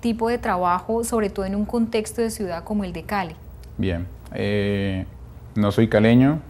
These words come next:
Speaker 2: no obstante llevo aproximadamente ocho años acá y creo que me he enamorado de la ciudad,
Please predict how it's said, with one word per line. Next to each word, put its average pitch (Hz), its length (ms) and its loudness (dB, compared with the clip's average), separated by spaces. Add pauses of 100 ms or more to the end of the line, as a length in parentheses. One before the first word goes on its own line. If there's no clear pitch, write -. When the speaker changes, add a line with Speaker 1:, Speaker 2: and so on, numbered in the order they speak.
(140)
Speaker 2:
no 95 140 -2
obstante 101 400 0
llevo 101 120 6
aproximadamente 98 600 0
ocho 98 240 -2
años 95 220 0
acá 110 320 -2 (1120)
y 95 640 0 (340)
creo 101 140 2
que 113 80 4
me 107 60 0
he - 20 0
enamorado 95 320 0
de 95 40 0
la 98 80 0
ciudad, 87 260 -4